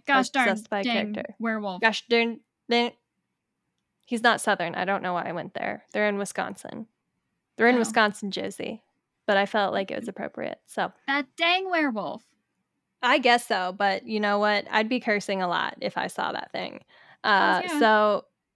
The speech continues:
Speaker 1: <laughs> so it, it, he was successful by speeding away. He got it off his truck,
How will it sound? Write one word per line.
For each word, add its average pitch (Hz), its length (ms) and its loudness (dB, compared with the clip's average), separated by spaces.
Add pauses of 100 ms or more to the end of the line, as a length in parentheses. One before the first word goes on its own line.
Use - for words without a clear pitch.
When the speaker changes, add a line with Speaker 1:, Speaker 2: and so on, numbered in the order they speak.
(200)
Speaker 1:
<laughs> - 1300 -2
so 247 160 2
it, - 300 4
it, 220 360 2
he 233 140 2
was 220 180 0
successful 196 720 0 (260)
by 202 120 -4
speeding 226 440 -4
away. 190 440 -4 (100)
He - 180 -16
got 196 240 0
it 208 80 -2
off 196 220 0
his 202 160 -8
truck, 180 400 -4